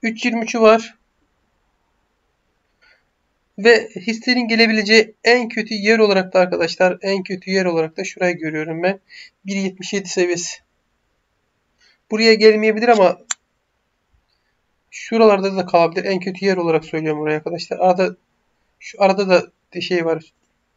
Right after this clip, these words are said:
Bakın göstereyim. Destekleri var arkadaşlar. Şu alanda da destekleri var.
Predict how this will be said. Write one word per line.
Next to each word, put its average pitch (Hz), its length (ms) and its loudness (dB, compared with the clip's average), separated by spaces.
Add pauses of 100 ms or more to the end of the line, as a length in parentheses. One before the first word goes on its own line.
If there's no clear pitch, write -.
(420)
Bakın 180 260 -8
göstereyim. 185 580 -4 (1040)
Destekleri 185 600 -4
var 175 120 4
arkadaşlar. 160 500 -4
Şu - 180 -18
alanda 165 480 0
da 156 60 -14
destekleri 170 520 -8
var. 196 240 -4